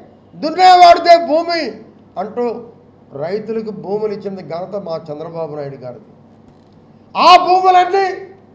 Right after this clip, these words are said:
నీ పార్టీ పద్నాలుగు వేల ఎకరాలు ఈ రాష్ట్రంలో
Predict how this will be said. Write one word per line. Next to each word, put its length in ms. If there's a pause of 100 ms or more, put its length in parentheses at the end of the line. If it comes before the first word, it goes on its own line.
(260)
నీ 120 (180)
పార్టీ 400 (1080)
పద్నాలుగు 720
వేల 140 (120)
ఎకరాలు 360 (100)
ఈ 100
రాష్ట్రంలో 520